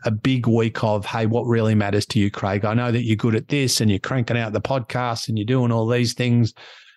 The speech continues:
but how much time and effort and energy and how much love are you investing into your family, to your mum and to your dad?" And without being too, you know, deep, I think, like, this is not a bad time,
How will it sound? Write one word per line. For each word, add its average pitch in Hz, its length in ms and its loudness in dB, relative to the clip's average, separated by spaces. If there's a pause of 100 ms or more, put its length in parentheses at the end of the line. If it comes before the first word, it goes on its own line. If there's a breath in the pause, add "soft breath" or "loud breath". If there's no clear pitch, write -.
(200 loud breath)
but - 100 -2
how 127 160 -2
much 120 220 -2
time 110 240 0
and 107 100 0
effort - 240 -4
and 113 80 -4
energy 104 500 0
and 110 140 0
how 113 120 -2
much 107 260 -4
love 107 300 -2
are 107 40 0
you 104 160 0
investing 98 460 0
into 98 240 -4
your 92 80 -8
family, 131 420 -2
to - 160 -8
your 101 60 -4
mum 107 220 -4
and 95 100 -10
to - 140 -10
your 95 60 -8
dad?" 98 260 -6 (640 loud breath)
And 180 40 0
without 240 280 0
being 190 200 2
too, 170 640 0
you 180 140 2
know, 147 140 2
deep, 139 440 2
I 139 60 -6
think, 175 320 -2
like, 139 200 -2
this 160 220 0
is 131 120 2
not 127 200 2
a 120 40 0
bad 113 400 -4
time, 123 600 0